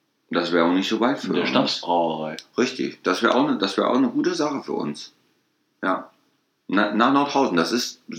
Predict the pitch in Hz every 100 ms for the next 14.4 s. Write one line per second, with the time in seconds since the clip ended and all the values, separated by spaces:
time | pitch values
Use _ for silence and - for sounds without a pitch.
0 | - - 107 101 104 120 131 160 156 160
1 | 101 - 87 90 104 - 104 - 90 113
2 | 131 147 156 - - - - - - _
3 | - 92 - 110 - 139 139 - 90 85
4 | 120 143 160 107 131 170 170 190 185 -
5 | 180 170 170 170 165 160 165 151 127 -
6 | 90 78 - _ - 85 - - - _
7 | 214 202 - - - - - 98 101 123
8 | 123 143 151 156 185 202 135 - - -
9 | 123 131 165 - - _ _ _ _ _
10 | - 85 101 107 143 - - 80 - 67
11 | 69 - - - - - - - - -
12 | - 92 92 - - 170 80 76 - -
13 | - 87 92 95 110 120 294 - - -
14 | 139 92 113 -